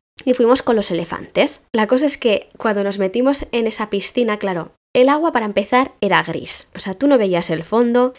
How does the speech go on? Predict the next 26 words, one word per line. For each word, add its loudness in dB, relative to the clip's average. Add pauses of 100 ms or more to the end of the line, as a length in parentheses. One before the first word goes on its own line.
y -2
tú 0
cuando 2
me-, 0
metías -2
el 0
pie 0
ahí, -2
el -4
pie -2 (280)
te -2
resbalaba, 0 (240)
se -4
te 0
hundía 2
porque, -2 (120)
bueno, -6 (180)
no 0
sabías -2
cien -2
por -2
cien -4
lo -4
que -6
había -4
ahí. 2